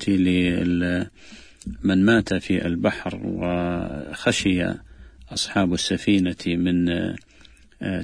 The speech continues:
تغير جثة هذا الميت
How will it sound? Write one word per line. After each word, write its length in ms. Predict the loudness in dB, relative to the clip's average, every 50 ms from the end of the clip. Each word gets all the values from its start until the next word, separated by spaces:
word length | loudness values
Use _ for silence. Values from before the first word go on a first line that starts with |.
| -2
تغير 500 | -2 0 2 4 4 4 4 2 0 -2 -4 -8 -8
جثة 720 | -8 -8 -4 -2 -2 -2 -2 -2 -4 -8 -8 -6 -4 -4 -2
هذا 300 | -2 -2 -4 -4 -4 -2
الميت 600 | 0 2 4 4 4 4 4 2 0 -4 -8 -16